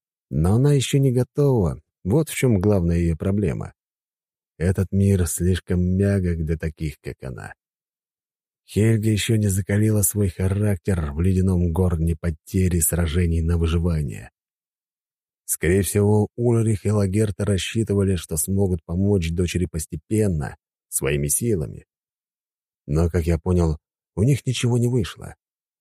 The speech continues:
Тут даже я не уверен до конца, смогу ли ей помочь. Но мне кажется, что в ответственный момент моя душа должна подсказать,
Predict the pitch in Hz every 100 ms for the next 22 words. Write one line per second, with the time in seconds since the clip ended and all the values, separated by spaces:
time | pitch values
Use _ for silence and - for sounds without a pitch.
0 | _ _ _ _ 95 123 131 143 135 147
1 | 139 147 147 127 120 107 107 98 92 92
2 | 90 87 92 87 - 87 87 104 101 92
3 | 87 85 - 82 80 71 57 - - _
4 | _ _ _ _ _ _ _ _ - 73
5 | 76 78 76 85 78 - 76 - _ _
6 | _ _ _ - 95 131 151 143 - 127
7 | 113 110 117 120 101 87 90 87 85 -
8 | 95 85 85 80 95 101 - 80 - 78
9 | 69 57